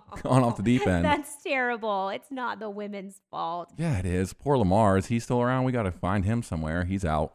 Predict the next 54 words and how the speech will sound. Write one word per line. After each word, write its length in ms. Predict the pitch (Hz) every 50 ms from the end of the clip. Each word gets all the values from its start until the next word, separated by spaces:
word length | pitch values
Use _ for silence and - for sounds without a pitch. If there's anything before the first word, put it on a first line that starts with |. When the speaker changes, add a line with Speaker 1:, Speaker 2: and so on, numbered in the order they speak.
| _
Speaker 1:
There, 220 | - - - 247 -
his 100 | - -
Speaker 2:
Gone. 240 | 80 82 90 104 107
The 140 | 104 95 95
other 160 | 107 113 120 104
Speaker 1:
divorce 60 | 87
Speaker 2:
guy, 200 | 85 85 90 98
Scott, 520 | 98 - - - 92 95 104 113 - - -
he's 300 | 80 98 104 110 - _ _ _ _ _ _ _ _ _ _ _ _ _ _ _ _ _ _ _ _
Speaker 1:
Well, 180 | 214 214 262 269
Speaker 2:
cuckoo. 300 | - 214 - - 202 175
Speaker 1:
Scott 300 | 190 240 254 302 311 254
and 100 | 254 254
Kourtney 380 | - - 269 247 220 220 220 202
are 100 | 190 180
actually 460 | 165 180 190 202 - - 233 208 208
back 320 | 196 175 196 175 185 - -
together. 500 | - 196 190 165 151 147 143 143 165 185
They've 160 | - 190 190 190
been 100 | 208 196
back 180 | 196 185 - -
together 260 | 196 180 180 170 170
for 160 | 190 185 175
Speaker 2:
Oh. 40 | 175
Speaker 1:
a 40 | 175
couple 240 | - 185 - 190
months 240 | 185 180 143 156 - -
Speaker 2:
Well, 60 | 165
there 120 | 165 175
you 60 | 180
Speaker 1:
now. 120 | 185 190 135
Speaker 2:
go. 40 | 87
See? 260 | - - 117 127 151 - -
Learned 160 | - 113 123
Speaker 1:
Yeah, 60 | 123 123
Speaker 2:
something 200 | 127 127 131 131
new. 140 | 131 90 78
Speaker 1:
exactly. 560 | 247 226 - 320 320 330 320 - 175 117 -
But, 200 | 214 180 262 247
of 120 | 240 226 -
course, 220 | - 240 214 -
you 80 | 214 190
know, 80 | 185
he 80 | 165 165
has 160 | 170 175 175
checked 220 | - 196 190 - 180
into 120 | 160 165
rehab 320 | 170 226 254 254 233 220
several 280 | 220 - 220 202 208 202
times 260 | 214 214 185 185 196
and 80 | 185 175
all 120 | 165 160
of 60 | 151 190
that. 200 | 208 185 -